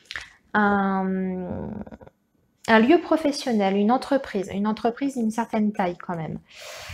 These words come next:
Alors, ça peut être aussi tout simplement le fait de s'isoler, de s'enfermer. Donc, on va regarder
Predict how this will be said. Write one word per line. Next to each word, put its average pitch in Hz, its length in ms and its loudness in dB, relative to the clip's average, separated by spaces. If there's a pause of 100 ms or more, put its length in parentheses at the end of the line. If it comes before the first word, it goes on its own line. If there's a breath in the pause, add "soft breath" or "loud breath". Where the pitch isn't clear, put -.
(420 loud breath)
Alors, 185 520 10 (1160)
ça - 180 0
peut 247 200 4
être 277 260 4
aussi 285 560 0
tout 254 140 -4
simplement 247 580 0
le 233 140 6
fait 269 260 2
de 220 160 2
s'isoler, 247 640 2
de 226 140 0
s'enfermer. 208 720 -2 (1300)
Donc, - 140 -12 (2000)
on 190 60 -6
va 180 180 -6
regarder 185 800 -4